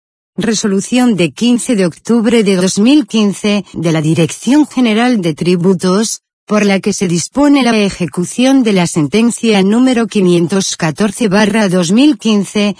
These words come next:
dictada por la Sala de lo Contencioso Administrativo del Tribunal Superior de Justicia de Extremadura en el recurso contencioso administrativo número veintisiete barra dos mil quince.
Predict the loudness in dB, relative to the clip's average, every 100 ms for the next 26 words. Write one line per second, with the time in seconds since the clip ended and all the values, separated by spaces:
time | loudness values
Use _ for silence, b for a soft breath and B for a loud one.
0 | B -4 -2 -2 -2 0 -2 -2 -2 0
1 | -2 -2 0 0 2 2 2 2 0 0
2 | -2 -2 -2 -2 0 0 2 2 0 -2
3 | -4 -4 0 0 2 0 0 0 0 2
4 | 2 2 -2 -4 -6 -2 0 2 2 0
5 | -6 -6 -10 -2 -2 0 0 0 0 -4
6 | -6 -2 0 0 0 0 0 2 2 0
7 | -2 -2 -2 -2 -2 -2 -2 0 -2 -2
8 | -2 -2 0 -2 2 2 2 -2 -6 -6
9 | -4 -2 0 2 2 2 2 0 0 0
10 | -2 -2 -2 0 0 2 2 0 0 0
11 | 2 2 2 2 -2 -2 -4 -8 -8